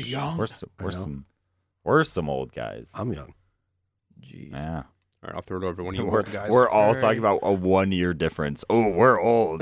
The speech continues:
Speaker 3: <laughs>
Speaker 2: Jacob's young. <laughs>
Speaker 4: How it works.
Speaker 2: S-, typical millennials.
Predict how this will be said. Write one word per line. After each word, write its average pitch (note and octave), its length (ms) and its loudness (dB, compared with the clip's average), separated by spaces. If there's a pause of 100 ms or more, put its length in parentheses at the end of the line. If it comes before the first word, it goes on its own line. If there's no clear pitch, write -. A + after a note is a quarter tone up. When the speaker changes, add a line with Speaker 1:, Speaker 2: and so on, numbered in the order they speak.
Speaker 3:
<laughs> - 60 -8 (100)
Speaker 2:
Jacob's C3 320 2
young. F2+ 440 2
<laughs> - 20 0
Speaker 4:
How C3+ 280 0
it E3+ 100 -2
works. - 300 -8 (180)
Speaker 2:
S-, - 220 -12 (200)
typical D2+ 720 -4 (160)
millennials. C#2+ 680 -10